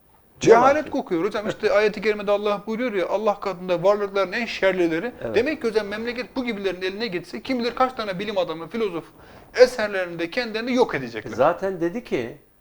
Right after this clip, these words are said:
Speaker 2: bakın, bir hafta önce, "Ah," dedi, "ben," dedi, "bu feto'nun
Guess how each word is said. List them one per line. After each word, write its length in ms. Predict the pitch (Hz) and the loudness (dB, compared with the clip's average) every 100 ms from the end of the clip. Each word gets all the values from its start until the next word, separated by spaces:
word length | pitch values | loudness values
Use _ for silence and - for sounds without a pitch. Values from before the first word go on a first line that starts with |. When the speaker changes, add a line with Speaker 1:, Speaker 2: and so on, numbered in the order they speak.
| _ - | _ -12
Speaker 2:
bakın, 360 | 101 123 117 - - - | -8 -8 -8 -12 -14 -8
bir 80 | 147 | -4
hafta 360 | 131 - - | -4 -4 -8
önce, 400 | 113 107 110 123 - - - - _ - - _ _ _ _ _ _ | -8 -6 -4 -4 -6 -20 -20 -20 _ -20 -20 _ _ _ _ _ _
"Ah," 260 | 143 139 131 - | 4 4 0 -6
dedi, 260 | 127 117 107 | -6 -6 -2
"ben," 280 | 135 151 139 | -2 -2 -4
dedi, 280 | 131 127 120 | -4 -6 -4
"bu 380 | 127 123 120 - - - - | -4 -4 -6 -12 -20 -14 -6
feto'nun 600 | 135 - 120 110 107 | -6 -4 -6 -6 -8